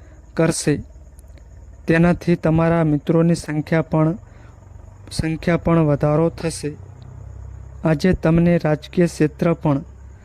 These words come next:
સન્માન મળી રહ્યું છે. જો તમે કોઈની પાસેથી ઉધાર લેવાનું વિચારી રહ્યા છો, તો થોડા સમય માટે રોકી દો.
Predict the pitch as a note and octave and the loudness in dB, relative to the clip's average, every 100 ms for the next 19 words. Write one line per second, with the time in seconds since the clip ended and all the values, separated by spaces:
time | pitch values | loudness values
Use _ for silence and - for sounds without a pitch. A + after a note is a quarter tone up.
0 | - - D#3+ D#3 E3+ E3+ D3+ D3+ E3+ F3 | -20 -6 0 2 4 4 4 4 4 4
1 | E3 E3 - E3+ G#3 - - - - - | 2 0 0 -2 -2 -14 -20 -20 -20 -18
2 | - C#3+ F3+ F3+ F3 E3+ D3 - - - | -8 0 2 2 0 0 0 -2 -12 -16
3 | - - - - - - E3 E3+ F3+ F#3 | -16 -14 -14 -14 -12 0 4 6 6 4
4 | F#3+ - - - - - - - D#3+ E3 | 0 -14 -14 -12 -10 -12 -10 -6 -2 -2
5 | - F3 F3+ F3 D#3+ C3+ E3+ F3 E3+ E3+ | 0 0 2 0 0 0 2 2 2 2
6 | E3+ D#3+ D#3 C#3 E3+ F3 D#3+ D#3 D#3+ - | 4 2 0 0 4 4 4 4 2 0
7 | - D3 - - - - - - - E3+ | -4 -4 -6 -12 -12 -12 -12 -10 0 2
8 | F3 - E3 F3 E3+ - D#3+ F3 D#3+ D#3 | 2 2 2 4 2 -2 0 2 2 2
9 | D3+ D#3+ D3 D3 E3 D3 C#3+ | 2 0 0 -2 0 2 2